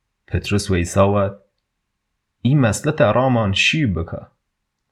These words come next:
ئیسا جواب دا: ئەی ئیوەیش هێمرای نییە فامین؟ ئەی نییە زانین هەرچی چوودە ناو دەم، چوودە ناو زگ و وەشوونی لە جەسە چوودە دەیشت؟ وەلی هەرچی لە دەمە و تێدە دەیشت،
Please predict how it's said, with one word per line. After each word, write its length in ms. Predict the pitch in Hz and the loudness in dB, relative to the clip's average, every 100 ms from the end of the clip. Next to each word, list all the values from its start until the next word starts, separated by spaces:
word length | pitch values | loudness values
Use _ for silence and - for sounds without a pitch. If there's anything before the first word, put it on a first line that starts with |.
| _ _ _ _ _ _ | _ _ _ _ _ _
ئیسا 260 | 160 151 208 | -6 0 2
جواب 320 | 185 123 139 139 | 2 4 4 2
دا: 140 | 123 113 117 _ _ _ _ _ _ 135 | 0 -2 -6 _ _ _ _ _ _ 2
ئەی 140 | 151 | 2
ئیوەیش 420 | 160 170 208 214 170 | 2 0 2 2 0
هێمرای 420 | 165 180 156 135 | 0 4 4 4
نییە 280 | 143 160 117 - | 2 0 0 0
فامین؟ 440 | 104 95 120 131 127 - _ _ _ _ _ 117 | 0 0 0 -4 -8 -16 _ _ _ _ _ 0
ئەی 120 | 139 | 2
نییە 200 | 185 208 | 2 2
زانین 360 | 160 123 110 | 2 0 0
هەرچی 380 | 107 110 110 120 | 0 0 0 -2
چوودە 320 | 107 113 107 104 | -2 -2 0 2
ناو 240 | 104 107 101 | 2 2 2
دەم، 240 | 104 95 98 _ _ - | 0 0 -4 _ _ -12
چوودە 340 | - 120 113 | -2 2 2
ناو 220 | 110 110 101 | 2 0 0
زگ 280 | 98 110 113 | 0 0 2
و 140 | 107 95 - _ | 0 -2 -10 _
وەشوونی 520 | - 104 - 113 117 104 | -2 -2 0 2 2 2
لە 80 | 101 95 | 0 0
جەسە 300 | 98 - 113 | -2 0 -2
چوودە 320 | 107 95 90 | -2 -4 -2
دەیشت؟ 340 | 90 104 - - _ _ _ _ _ _ _ _ _ _ _ | 0 0 -2 -10 _ _ _ _ _ _ _ _ _ _ _
وەلی 260 | - 165 135 | 0 2 2
هەرچی 340 | 139 180 - 120 | 0 0 0 0
لە 80 | 117 | 2
دەمە 220 | 151 190 120 | 2 2 0
و 100 | - | -2
تێدە 280 | 95 95 95 | -2 0 2
دەیشت، 360 | 120 143 143 | 2 0 -4